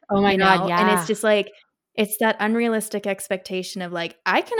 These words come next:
Speaker 2: act however I want, but the second you do it, I don't like it."
Speaker 1: Yes.
Speaker 2: 'Cause, and I think, at least for me, that comes from a place of, like, you know, I like harmony
Speaker 1: Mm-hmm.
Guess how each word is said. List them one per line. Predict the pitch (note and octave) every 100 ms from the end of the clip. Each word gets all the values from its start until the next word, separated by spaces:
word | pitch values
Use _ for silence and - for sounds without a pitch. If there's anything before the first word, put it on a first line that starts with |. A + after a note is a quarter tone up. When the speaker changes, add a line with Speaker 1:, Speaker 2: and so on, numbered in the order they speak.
| G4+
Speaker 2:
act | G4
however | - A#3 G#3+ G3 F#3
I | E3+
want, | E3+ F#3+ F3+ C#3
but | G3+ G3
the | G3
second | - G3 G3 F#3
you | E3 E3+
do | F3+ A#3+ D#4
it, | G4 A4 _ _ _ _ -
I | G#3
don't | G3 D#3+
like | D#3 F#3+ -
it." | - - -
Speaker 1:
Yes. | G#3 E3 E3 - _
Speaker 2:
'Cause, | - A3+ G#3
and | G#3+
I | A3+
think, | A3+ B3 C4 C4 - - _ -
at | G#3
least | G#3 G#3 -
for | F#3+
me, | F#3 F#3
that | F#3 -
comes | F3+ F3 -
from | F3+
a | E3+
place | - E3 E3
of, | F3 F3
like, | E3 D3+ - _ _ _ _ _ _ _ -
you | F#3
know, | E3+ -
I | F3+
like | F3+ E3+ E3+ -
harmony | - - E3+ F3 G#3 A#3+
Speaker 1:
Mm-hmm. | A#3+ F#3+ G#3